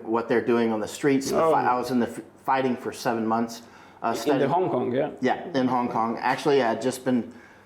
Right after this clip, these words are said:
Speaker 1: got a bunch of vaccinations
Speaker 2: Mm-hmm.
Speaker 1: to head back to India, actually, to cover some conflict there. And then the fighting kicked off in Hong Kong, so
Speaker 2: Yeah.
Speaker 1: I shot over to Hong Kong, stayed there for seven months, and then they finally kicked me out. But,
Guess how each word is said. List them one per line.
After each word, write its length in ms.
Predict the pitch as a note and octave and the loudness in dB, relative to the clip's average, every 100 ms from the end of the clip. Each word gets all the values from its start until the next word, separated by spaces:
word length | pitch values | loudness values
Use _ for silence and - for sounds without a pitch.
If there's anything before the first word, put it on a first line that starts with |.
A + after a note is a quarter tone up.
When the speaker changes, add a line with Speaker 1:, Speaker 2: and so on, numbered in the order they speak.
| - | -6
Speaker 1:
got 180 | C3+ C#3 | 0 0
a 40 | |
bunch 240 | A#2 C#3+ C3+ | 2 0 0
of 100 | G#2+ | 0
vaccinations 760 | D3 C#3+ - C3+ A#2+ A3 C3+ | 0 0 0 2 4 4 2
Speaker 2:
Mm-hmm. 60 | - | 0
Speaker 1:
to 60 | C3 | 0
head 220 | C#3 B2+ | 0 0
back 200 | C3+ C3+ | -2 0
to 120 | B2 | 0
India, 380 | C3+ D#3 B2+ A2 | 2 4 4 4
actually, 400 | G#2+ A2 - A#2+ | 2 0 2 2
to 100 | A2+ | 2
cover 300 | - C3 A#2+ | 2 2 2
some 360 | A#2 A#2+ G#2+ A2+ - - - | 0 0 0 -4 -12 -20 -4
conflict 480 | B2+ B2 C3+ A2+ | -2 0 0 2
there. 420 | B2 C#3+ G#2+ - - - - - A2 | 2 4 2 0 -6 -20 -20 -10 -2
And 160 | A2+ | 2
then 100 | A#2+ | 4
the 80 | A#2 | 2
fighting 420 | - C#3 C3+ A#2+ | 0 0 2 0
kicked 340 | - E3 - D3 | -2 -4 0 0
off 260 | C#3 - | 0 0
in 60 | A#2 | -2
Hong 260 | C3+ D3+ | 0 -2
Kong, 320 | C#3+ D3 C3+ C#3+ | 0 0 0 2
so 120 | C3+ | 2
Speaker 2:
Yeah. 80 | A2+ | 0
Speaker 1:
I 20 | |
shot 320 | - C3+ B2 | 0 0 2
over 180 | B2 A#2 | 2 2
to 80 | G#2+ | 0
Hong 260 | C3+ C3 | 0 -2
Kong, 440 | B2+ A#2+ A#2 A2+ A2+ - - - - | 0 0 2 0 -6 -20 -20 -20 -20
stayed 280 | - D3+ C#3 | -2 2 4
there 160 | C3+ C3+ | 4 2
for 100 | A#2 | 0
seven 320 | D#3 C3 B2+ | 0 2 2
months, 320 | A#2+ A#2 - | 2 0 -2
and 100 | A#2 | 0
then 140 | A#2 | 2
they 100 | A2+ | 0
finally 360 | A2 C3 A#2+ A2 | 0 0 0 0
kicked 260 | - B2+ A#2 | 0 -2 0
me 100 | A#2+ | 2
out. 300 | A#2+ A#2 A2 | 2 0 -2
But, 220 | - | -2